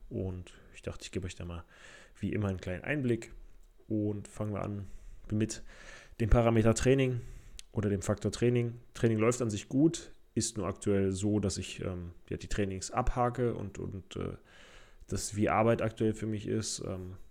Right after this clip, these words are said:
ja, da einfach viele Sachen zu erledigen sind und dementsprechend das Training auch für mich dann wie so ein Faktor Arbeit ist und den ich einfach die, die Box ticke. Also ich mache mein Training und, ähm,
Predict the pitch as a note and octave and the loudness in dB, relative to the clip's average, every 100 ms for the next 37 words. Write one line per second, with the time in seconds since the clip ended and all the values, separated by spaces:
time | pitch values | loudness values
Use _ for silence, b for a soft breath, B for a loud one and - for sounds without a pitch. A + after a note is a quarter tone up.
0 | - - - - F2 E2+ F2 F#2+ - B2 | -10 -10 -8 -6 -4 -4 -6 -6 0 2
1 | G#2 A2 G#2+ G2+ F#2+ C#3+ A2 G#2 G#2+ G2+ | 2 2 0 0 2 2 0 0 0 -2
2 | F#2+ F2+ F#2+ F2 - F2+ F2+ F2+ - - | -6 -4 -6 -6 -8 -8 -8 -8 -6 -6
3 | F2+ E2+ F#2 - - F2 - F2+ F#2 F2+ | -6 -6 -8 -8 -8 -10 -8 -8 -8 -6
4 | F#2 F2+ B B B B - - G2+ - | -6 -8 B B B B -6 -4 -2 0
5 | F#2 G#2 A2+ G#2+ G2+ - - F#2+ - F#2 | 4 4 4 4 0 -6 -6 -8 -6 -6
6 | F2+ F2 - E2+ - G#2 - - F#2+ - | -6 -8 -8 -10 -12 -16 -14 -6 -6 -4
7 | F2+ G#2+ - - - C3+ C3+ A#2+ A#2 - | 0 0 0 0 2 4 4 4 2 -8
8 | - - F#2 F2+ - - - F#2+ G#2 G#2+ | -20 -14 -10 -10 -10 -14 -8 -6 -4 -4
9 | G2 F2+ G#2+ A2 A2 G#2 - - F#2+ F2+ | -4 -2 0 0 0 -6 -12 -10 -6 -4
10 | F2+ F2 - F2 E2+ | -6 -10 -8 -8 -8